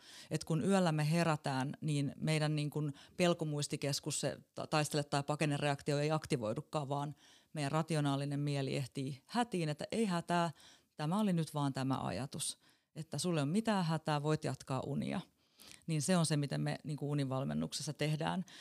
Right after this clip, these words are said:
Ja sitten me etsitään vähän, niin kuin, todistusaineistoa, että onko se totta, että sä, montako kertaa sä et ole selvinnyt siitä seuraavasta päivästä. Että sä oot kumminkin ihan hengissä vielä ja, ö, et ole työkyvytön ja montako kolaria oot ajanut. Ja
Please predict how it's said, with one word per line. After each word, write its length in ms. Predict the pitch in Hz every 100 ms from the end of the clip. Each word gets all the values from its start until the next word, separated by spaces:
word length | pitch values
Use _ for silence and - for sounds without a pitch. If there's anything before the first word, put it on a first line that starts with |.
| - -
Ja 60 |
sitten 240 | 156 165 160
me 180 | 143
etsitään 380 | 160 170 156 139
vähän, 160 | 147 156
niin 80 | 147
kuin, 140 | 151
todistusaineistoa, 1120 | 170 165 156 147 - 156 156 151 147 - 139
että 180 | 143 -
onko 300 | 165 190 170
se 140 | 156 139
totta, 480 | 139 139 - 143 -
että 260 | 139 -
sä, 180 | 135 131 - - - -
montako 360 | 170 247 196
kertaa 600 | - 156 139 - 135 123 -
sä 120 | - 143
et 100 | 143
ole 60 |
selvinnyt 680 | - 156 151 143 139 120 - _
siitä 260 | - 156 147
seuraavasta 600 | 143 135 127 127 135 -
päivästä. 540 | - 131 135 156 -
Että 100 | -
sä 80 | -
oot 100 | 147
kumminkin 380 | - 151 151 156
ihan 300 | 151 160 156 - - -
hengissä 460 | 170 147 143 - 147
vielä 340 | 151 147 143
ja, 180 | 143 151 - - - - - -
ö, 200 | 151 147 -
et 180 | 151
ole 80 | 147 -
työkyvytön 800 | 151 143 147 139 143 143 139 143
ja 240 | 139 147
montako 360 | 160 147 151 143
kolaria 500 | 151 143 139 143 139
oot 240 | 143 139
ajanut. 420 | 143 147 143 143
Ja 240 | 143 139